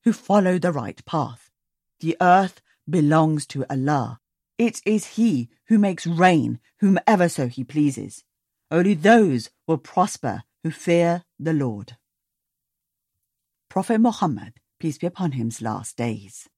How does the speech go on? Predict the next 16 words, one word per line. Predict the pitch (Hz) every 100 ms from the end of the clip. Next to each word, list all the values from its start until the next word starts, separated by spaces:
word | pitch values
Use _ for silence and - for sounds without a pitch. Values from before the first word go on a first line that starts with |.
| _ _ _ _ _ _ _ _ _ _
The | -
health | 131 170 208 226
of | 214
the | 220
Prophet, | - 131 - -
peace | 147 147
be | 202
upon | 165 117
him, | 113
grew | 117 113 107
worse. | 131 120 120 - _ _ _ _ _
His | - 240 240
last | 185 185 190 -
days | 160 170
were | 160 170
remarkable | 170 170 185 202 - 131 -